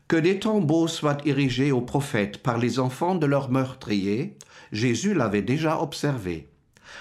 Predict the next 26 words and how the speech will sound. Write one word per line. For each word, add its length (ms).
sans 240
pour 180
autant 320
approuver 560
le 140
sort 580
qu'ils 240
avaient 200
subi. 500
Que 80
l'on 220
glorifie 580
et 100
canonise 640
les 80
prophètes 480
après 260
leur 240
mort, 460
alors 380
que 80
leur 180
charisme 480
est 160
officiellement 640
reconnu, 720